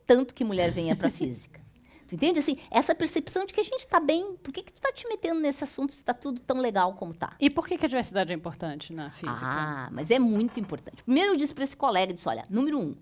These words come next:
Speaker 1: a física do século dezenove, do cara sozinho, naquela torre de marfim olhando para o céu, ou do mago dentro do castelo, ela acabou. Agora a gente trabalha em grupos que são enormes, quinhentas, seiscentas pessoas. O tipo de perfil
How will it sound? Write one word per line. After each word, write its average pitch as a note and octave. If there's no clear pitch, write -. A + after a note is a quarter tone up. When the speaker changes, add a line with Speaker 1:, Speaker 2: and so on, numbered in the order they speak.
Speaker 1:
a D3+
física D#4
do G#3+
século D3+
dezenove, D3
do C#3
cara C#3+
sozinho, F3
naquela D#3
torre A3
de A3
marfim G#3
olhando F#3
para -
o D3
céu, G3+
ou A3+
do G#3
mago F#3+
dentro E3
do C#3+
castelo, G3
ela D4+
acabou. B3+
Agora A3+
a -
gente F4+
trabalha G#3+
em A3
grupos E3
que -
são -
enormes, C#4
quinhentas, C#4
seiscentas A3
pessoas. D#3
O F4
tipo F4
de G#3
perfil A3